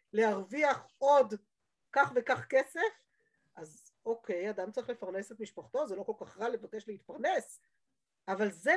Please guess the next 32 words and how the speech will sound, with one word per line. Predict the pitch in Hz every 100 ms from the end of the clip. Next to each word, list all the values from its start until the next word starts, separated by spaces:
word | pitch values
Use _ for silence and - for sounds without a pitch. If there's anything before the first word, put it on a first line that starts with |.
| 339
לא | 294
עבודת | 240 196 220 220
השם. | - 254 233 - _ _ _ _ - 214
עבודת | 214 175 - 349 381
השם | 415 381 370
היא, | 349
היא, | 302 - 262
היא | 262 247 226
לבטוח | 202 _ 320 381
בהשם | 339 339 277 - 302 302
בפרנסה, | 302 254 214 196 - 202 226 330 - _ _ _
ויש | 233
כאן | - 359
איזה | 233
חבל | - 320 330 330
דק | 196 302 320
מאוד | 277 269 302 359
עדין, | 381 240 349 240 - _ _
שיכול | - 233 381
להיות | 392 392
שני | - 320 339 392
אנשים | 440 - 294 220 208 _ _
שיושבים | - 233 240 330 392
באותו | 480 392 359 381
משרד, | 370 - 262 247 349 - _ _ _ _ _ _
עובדים | - 269 247 339 427
באותה | 554 440 - 339 330
עבודה, | 277 214 262 415 440 _ _ _ _ _ _ 220
אחד | 220 311 302
הוא | 254
עובד | 226 247
השם | 214 - 302